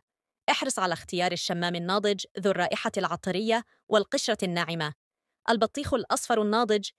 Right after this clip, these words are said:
يكون أغنى بالنكهة وأكثر فائدة من حيث العناصر الغذائية. تناول البطيخ الأصفر كجزء من نظام غذائي متوازن، واحرص على التنويع بين الفواكه والخضروات الأخرى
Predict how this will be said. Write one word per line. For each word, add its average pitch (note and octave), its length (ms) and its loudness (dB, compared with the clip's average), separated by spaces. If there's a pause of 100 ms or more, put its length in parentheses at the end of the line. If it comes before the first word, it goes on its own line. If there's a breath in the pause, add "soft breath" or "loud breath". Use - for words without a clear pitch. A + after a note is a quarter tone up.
(200)
يكون B3 440 2
أغنى B3 280 2
بالنكهة E3 480 -4 (400)
وأكثر A#3+ 400 2
فائدة G3+ 480 0
من F3+ 220 -2
حيث G#3+ 280 -2
العناصر F3+ 460 0
الغذائية. E3+ 680 0 (640)
تناول C#4+ 320 4
البطيخ A3 460 -2
الأصفر G#3+ 440 0 (280)
كجزء B3+ 400 0
من G#3 260 0
نظام G3 240 0
غذائي G3+ 600 0
متوازن، F3+ 680 0 (440)
واحرص D4 340 2
على G3 140 2
التنويع G3 460 0
بين F3 220 0
الفواكه G3+ 680 0 (160)
والخضروات G#3+ 680 2
الأخرى - 360 -2